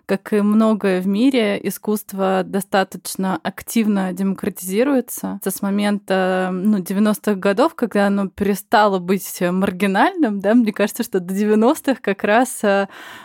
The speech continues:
а, искусство современное казалось чем-то вроде андеграунда, чем-то, что никогда не будет внутри какой-то массовой культуры,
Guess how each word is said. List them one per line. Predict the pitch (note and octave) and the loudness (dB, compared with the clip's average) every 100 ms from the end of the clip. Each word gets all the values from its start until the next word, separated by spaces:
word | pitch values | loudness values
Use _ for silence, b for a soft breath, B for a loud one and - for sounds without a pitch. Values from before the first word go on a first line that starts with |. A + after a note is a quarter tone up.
| B | B
а, | G3 G3 G3 - | -2 0 -2 -2
искусство | G#3 - A#3+ C4+ B3+ | -6 -4 -2 0 0
современное | - G#3+ G#3 G3 A3 C4+ A#3 | 0 0 2 2 2 4 2
казалось | G#3 G#3 F#3+ G#3 A#3 A3 | 0 -2 2 4 4 2
чем-то | - G#3+ G#3 G#3+ G3 | -2 0 0 0 0
вроде | G3 G3+ A3 G#3+ G#3 G#3 G3+ - B B | 2 2 4 2 2 2 2 -4 B B
андеграунда, | B G3+ G3 G3 A3+ A3 G3 F#3 E3+ F3+ G#3 | B 2 2 2 4 4 4 0 -4 -6 -6
чем-то, | - A3 A3+ A3 G#3 | 0 0 2 0 0
что | - - G3+ G3+ G#3 G3 | -4 0 4 6 4 4
никогда | G3+ G3 G3+ F#3 G3+ | 0 -2 -2 -2 2
не | B3+ A#3 | 4 4
будет | F#3+ G#3 G3 F#3+ - G3 | 0 -4 0 -2 -2 -6
внутри | F3+ F#3+ F#3+ G#3 G#3+ | -4 -4 -4 -4 -4
какой-то | G3 - F#3+ - | -4 -4 -4 0
массовой | G3 G#3+ G#3 - F#3+ | 2 2 0 -4 -6
культуры, | - F#3 F3+ - D4 F#4+ A3+ | -4 -6 -6 -2 -2 0 -2